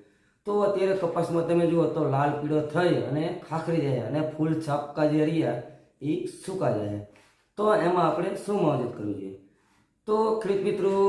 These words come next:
આપણે પહેલા પ્રથમ વાત કરવી કે જે ભાદરવા મહિનામાં તમે જુઓ તો કપાસમાં તો એક તો ચાલીસથી પચાસ ઝીંડવા થઈ ગયા હોય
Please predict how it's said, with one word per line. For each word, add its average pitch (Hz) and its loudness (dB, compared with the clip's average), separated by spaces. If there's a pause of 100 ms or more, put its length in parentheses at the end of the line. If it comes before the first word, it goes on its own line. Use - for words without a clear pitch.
(760)
આપણે 165 -2
પહેલા 165 0
પ્રથમ 160 0
વાત 170 0
કરવી 160 0
કે 175 0
જે 196 2
ભાદરવા 151 0
મહિનામાં 160 2
તમે 143 -4
જુઓ 139 -2
તો 147 -4
કપાસમાં 147 -2
તો 147 -4
એક 139 -4
તો 151 -2
ચાલીસથી 143 -4
પચાસ 135 -4
ઝીંડવા 139 2
થઈ 147 -2
ગયા 156 0
હોય 151 0